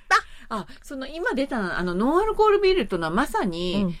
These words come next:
Speaker 2: で、需要が増えている原因の一つ、理由の一つが、
Speaker 1: うん。
Speaker 2: オンラ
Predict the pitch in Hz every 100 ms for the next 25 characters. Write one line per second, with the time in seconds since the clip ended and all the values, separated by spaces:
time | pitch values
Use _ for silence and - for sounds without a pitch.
0 | - 233 208 247 311 339 359 370 226 185
1 | 165 185 214 226 226 226 - 233 160 147
2 | 196 226 262 285 - 349 180 160 175 240
3 | 196 170 220 311 440 480